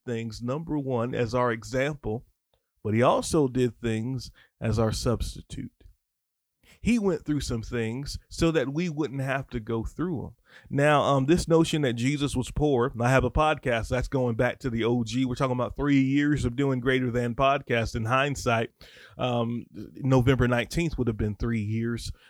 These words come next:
of doing it. Uh, we had a podcast called, uh, Was Jesus Poor? And we talked about some of these things. And I, I brought up in that podcast that even if Jesus was born in a royal family,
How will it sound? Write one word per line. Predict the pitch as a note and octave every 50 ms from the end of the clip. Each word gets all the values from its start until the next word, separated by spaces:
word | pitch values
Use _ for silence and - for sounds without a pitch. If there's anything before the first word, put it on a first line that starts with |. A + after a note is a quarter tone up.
| -
of | - A#2 G#2+ G#2+
doing | A2+ B2 B2 B2 B2
it. | C#3 C3+ _ _ _ _ _ - - _
Uh, | - D3 C#3+ C#3 C3+ C3+
we | D3+ F#3+ F#3+
had | G#3 F#3+
a | E3+ D3+
podcast | - F3+ F3 F#3 G3 F3+ - E3 C#3+ B2+ C3 - -
called, | - E3 D3+ D3 D3 C#3 C3+ C3 - - -
uh, | C3+ C#3 C3+ C3 C3 B2+ B2+ B2+ B2 B2 A2 G2+ F#2+ -
Was | - D3 C#3+ D3 E3 F3 E3+ C3
Jesus | B2+ B2 E3+ E3+ E3 C3 D3+ C#3 - -
Poor? | - F3+ F#3+ G3 - C3 A2 - - - - _ _ _ -
And | B2+ C3+
we | C#3
talked | C3+ F3 F3 D3+ C#3
about | C#3 C#3 B2
some | - - C3+ B2+
of | B2
these | B2 A#2 G#2
things. | - C3+ C3 B2+ A2 C3
And | C#3+ E3
I, |
I | F3 A3+ A#3+ - -
brought | - - - A#3 A3
up | G#3 -
in | F#3+ E3+
that | E3+ C#3+ -
podcast | - F3 F3 E3+ E3 - D#3 C#3 C3+ -
that | C#3 C#3+ D#3+
even | F#3 A3 A#3 B3 A3
if | F#3 D#3 B2
Jesus | A2 A2+ C#3+ D#3+ E3+ D3+ D3+ D3+ -
was | C#3 B2+ A#2
born | A2+ A2 A#2 B2 C3 C#3 C#3 C3+ C3 C3 A#2 - _ - - - - - - -
in | - C#3 B2+ A#2+
a | A#2 A2+ A2 A2 G#2+ G#2+ G#2 -
royal | - B2 A#2 B2+ C#3 D3 D#3 D#3+ D#3 D3+ C#3+ C3+
family, | - - D#3 C#3+ C#3 B2+ A#2 G#2+ G2 F#2+ F#2 F2+